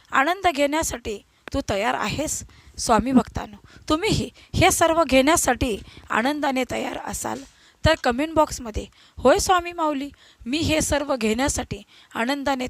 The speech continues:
तयार आहे," अशी कमेंट करा आणि आपल्या चॅनलला सबस्क्राईब करा. स्वामी म्हणतात, "बाळा, आता सुखाचा काळ तुझ्या आयुष्यामध्ये येत आहे. तुझ्यासमोर जो सुंदर वर्तमान काळ आहे, त्यामध्ये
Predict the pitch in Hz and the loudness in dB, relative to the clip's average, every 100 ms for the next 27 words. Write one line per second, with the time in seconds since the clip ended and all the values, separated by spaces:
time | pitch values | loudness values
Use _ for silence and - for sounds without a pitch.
0 | - 240 262 294 - - _ - - - | -6 -4 -4 -4 -6 -8 _ -20 -20 -4
1 | 269 262 - 277 247 285 285 233 196 _ | -2 0 0 -2 -2 -4 -8 -14 -14 _
2 | _ _ - 233 254 254 247 - 202 233 | _ _ -2 0 0 -2 -2 -4 -6 -8
3 | 254 269 294 _ _ - 220 208 - 233 | -6 -6 -8 _ _ -2 0 0 0 0
4 | 254 262 220 - - _ - - - - | -2 -6 -10 -14 -18 _ -20 -20 -12 0
5 | - 240 277 269 226 - 220 - _ _ | 2 2 0 -10 -12 -10 -10 -12 _ _
6 | _ 233 240 247 254 _ _ _ 247 339 | _ -6 -4 -4 -10 _ _ _ 0 2
7 | - 285 - 302 339 339 - 247 262 - | 0 -2 -2 0 0 -2 -2 -4 -6 -12
8 | _ _ 262 247 269 226 226 294 - 226 | _ _ 0 2 2 0 0 -2 -2 -4
9 | 214 - 196 _ _ - 208 254 - 190 | -8 -12 -14 _ _ -4 2 2 0 -10
10 | - - _ _ _ - 359 370 - 247 | -14 -20 _ _ _ 0 2 2 0 -6
11 | 208 - _ _ - 262 311 311 302 330 | -10 -14 _ _ -2 0 2 -2 2 4
12 | 277 277 - 349 349 - 254 277 240 240 | 4 0 -2 0 -2 0 0 0 -4 -10
13 | 240 _ _ _ 247 247 226 - | -18 _ _ _ 2 2 0 -10